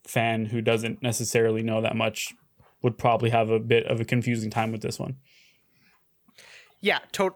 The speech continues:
Speaker 2: totally understand. Sorry, I just, like, ran away from my desk for a second. Um, <laughs> I had my headphones on, so I heard all of that. Uh, sorry, what? Oh, yeah, no, of course not, yeah.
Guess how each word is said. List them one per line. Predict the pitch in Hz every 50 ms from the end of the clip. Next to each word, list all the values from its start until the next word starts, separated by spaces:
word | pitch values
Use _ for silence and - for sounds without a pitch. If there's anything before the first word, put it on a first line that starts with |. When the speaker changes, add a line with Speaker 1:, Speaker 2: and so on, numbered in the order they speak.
| - _
Speaker 2:
totally | - 202 190 180 170 160 151 147
understand. | 143 139 135 - - 131 107 - - - - - - - - - -
Sorry, | - 143 117 101
I | 113 143
just, | 139 147 -
like, | 147 139 135 123
ran | 123 131 127
away | 120 117 117 120
from | - 131 123
my | 120
desk | 113 117 120 - -
for | - 120
a |
second. | - - 123 120 139 160 165
Um, | 190 190 190 190 185 185 - -
<laughs> | 214 - - - - - - - - - - 269 - - - - - - - -
I | 214 208
had | 220 233
my | 247 233
headphones | 190 208 202 - 196 185 170 165
on, | 156 120 117
so | - - 165
I | 156 151
heard | 147 170 156
all | 147 143 131 120
of | -
that. | 107 101 92 - _ _ _ _ _ _ _ _ _ _ _ _ _ _ _ _ _ _ _ _ _ _ _ _ _ _ _ _ _ _ _ _ _ _ _ _ - - _ _ _ _ _ _ _ _
Uh, | 165 156 147 131 - _ _
sorry, | - - 170 147 131
what? | 143 196 233 - _ _ _ _ _ _ _ _ _ _ _ _ _ _ _ _ _ _ _ _ _ _ _ - _ _ _ _ _ _ _
Oh, | - 233 196 -
yeah, | 208 190 175
no, | 202 160
of | 135 -
course | - - 214 190 - -
not, | 135 151 - _
yeah. | 160 139